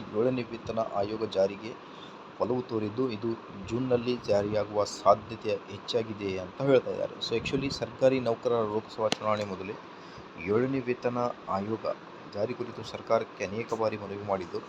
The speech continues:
ಸರ್ಕಾರದ ವಿರುದ್ಧ ಹಲವಾರು ಬಾರಿ ಹೋರಾಟವನ್ನು ಕೂಡ ನಡೆಸಿದ್ದು, ಅಂತೆಯೇ ಚುನಾವಣಾ ಆರಂಭವಾಗುವ ಸಮಯದಲ್ಲಿ ಸಲ್ಲಿಕೆಯಾಗಿದ್ದ ಏಳನೇ ವೇತನ ಆಯೋಗದ ಶಿಫಾರಸುಗಳನ್ನು ಸ್ವೀಕರಿಸಿದ ಮುಖ್ಯಮಂತ್ರಿ ಸಿದ್ದರಾಮಯ್ಯ ಅವರು ಕೂಲಂಕುಷವಾಗಿ ಅಧ್ಯಯನ ಮಾಡಿ ಸಲಹೆ ನೀಡಲು ಹಣಕಾಸು ಇಲಾಖೆಗೆ ಸೂಚಿಸಿದ್ದಾರೆ.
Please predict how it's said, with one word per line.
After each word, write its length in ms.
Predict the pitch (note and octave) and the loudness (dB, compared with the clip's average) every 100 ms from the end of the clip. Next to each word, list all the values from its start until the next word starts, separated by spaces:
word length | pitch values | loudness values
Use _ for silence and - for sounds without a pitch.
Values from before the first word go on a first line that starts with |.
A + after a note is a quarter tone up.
| - | -8
ಸರ್ಕಾರದ 500 | - G2+ - A#2+ A2+ | -6 -4 0 0 0
ವಿರುದ್ಧ 260 | G#2 G#2+ | -2 -4
ಹಲವಾರು 400 | G2 F2 G#2+ A#2 | -4 -2 0 0
ಬಾರಿ 220 | A2 G2+ F#2+ | 0 -2 -2
ಹೋರಾಟವನ್ನು 460 | G2 G#2+ A2 A2 | -4 0 0 0
ಕೂಡ 160 | G2+ G#2 | -2 -2
ನಡೆಸಿದ್ದು, 520 | G2 F#2+ G2 F#2 A2+ | -2 -4 -8 -6 -4
ಅಂತೆಯೇ 320 | F#2+ G#2+ A#2 | -4 -4 -6
ಚುನಾವಣಾ 360 | - G#2+ A2+ A#2 | -6 -4 0 2
ಆರಂಭವಾಗುವ 640 | G#2+ G#2+ G#2+ G#2+ G2+ G2+ | 4 2 2 2 2 0
ಸಮಯದಲ್ಲಿ 520 | F#2+ F#2+ G#2+ G#2 G2 - - - - - - | -2 -4 -4 -4 -6 -8 -14 -16 -16 -14 -6
ಸಲ್ಲಿಕೆಯಾಗಿದ್ದ 720 | - A2 A#2 B2+ A#2 A#2 A2 | -2 -2 -2 0 0 0 0
ಏಳನೇ 360 | G2 G2+ A#2 A#2 | 4 4 4 0
ವೇತನ 320 | G#2 G2+ G#2 G2+ - | -4 -4 -2 -2 0
ಆಯೋಗದ 380 | F#2+ G#2+ A2 G2 | -2 0 -2 -2
ಶಿಫಾರಸುಗಳನ್ನು 800 | - F#2 G#2 G#2 - G2+ G2+ | -6 0 2 2 0 0 0
ಸ್ವೀಕರಿಸಿದ 520 | G2+ - G2+ G#2 - G2+ | -2 -4 -6 -6 -6 -6
ಮುಖ್ಯಮಂತ್ರಿ 540 | - - G#2+ G2 F#2 | -10 -6 -6 -4 -6
ಸಿದ್ದರಾಮಯ್ಯ 560 | - G2 G#2+ G2+ G2 F#2+ | -6 -2 0 0 0 0
ಅವರು 200 | F2+ C#3 - - - - | -2 -4 -10 -16 -18 -8
ಕೂಲಂಕುಷವಾಗಿ 720 | - B2+ B2+ B2+ A#2+ A2 A2+ | 0 0 0 0 4 4 4
ಅಧ್ಯಯನ 280 | G2 A2 A2 | -2 0 -2
ಮಾಡಿ 240 | G#2+ G#2 | -2 -2
ಸಲಹೆ 240 | G#2+ A2 G#2+ | 2 4 4
ನೀಡಲು 280 | G2+ G#2 G2+ | 2 0 -2
ಹಣಕಾಸು 400 | F#2+ A2 A2+ G#2+ | -4 -6 -4 2
ಇಲಾಖೆಗೆ 340 | G2+ G#2 G2+ | 2 2 -4
ಸೂಚಿಸಿದ್ದಾರೆ. 680 | - F#2 G2 - F2+ F2+ | -4 -6 -6 -6 -2 -4